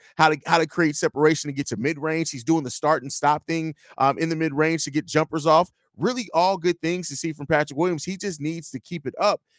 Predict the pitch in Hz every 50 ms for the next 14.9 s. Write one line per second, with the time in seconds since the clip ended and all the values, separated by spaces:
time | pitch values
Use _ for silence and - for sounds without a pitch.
0 | _ - 175 185 185 185 220 233 220 - - 214 202 196 160 175 190 196 202 185
1 | 202 190 175 - - 190 190 - 170 151 143 202 233 - 131 123 107 113 139 151
2 | 117 160 165 147 - - 190 196 196 185 - 180 156 180 165 156 147 - - -
3 | - 175 196 196 170 139 - _ _ _ _ _ _ _ - 160 170 175 - 175
4 | 156 123 127 160 208 233 202 196 170 - - _ _ _ _ _ _ _ - 151
5 | 156 156 135 - - 160 151 139 180 180 - - 160 151 170 175 175 170 170 165
6 | 156 - _ - 156 156 160 - - 175 180 175 170 151 - 156 131 - - 208
7 | 247 - - 160 143 143 147 156 160 - _ _ _ _ _ _ _ - 180 185
8 | 196 185 - 226 233 226 208 240 233 - - 202 170 - - 214 214 233 233 -
9 | 220 214 226 240 226 196 143 120 - 131 120 110 - - - 98 95 101 - 117
10 | - - 220 226 208 208 - 190 202 208 202 151 143 151 151 143 135 117 139 135
11 | 135 131 131 135 135 131 123 - 113 120 139 131 123 - 127 151 165 160 151 139
12 | - _ _ _ _ - 147 147 175 156 - - _ 196 202 208 185 180 175 175
13 | 170 - 160 147 165 151 - - 156 160 160 - - 101 92 120 139 147 131 143
14 | 131 151 156 165 180 165 - 160 156 160 156 139 131 123 113 107 -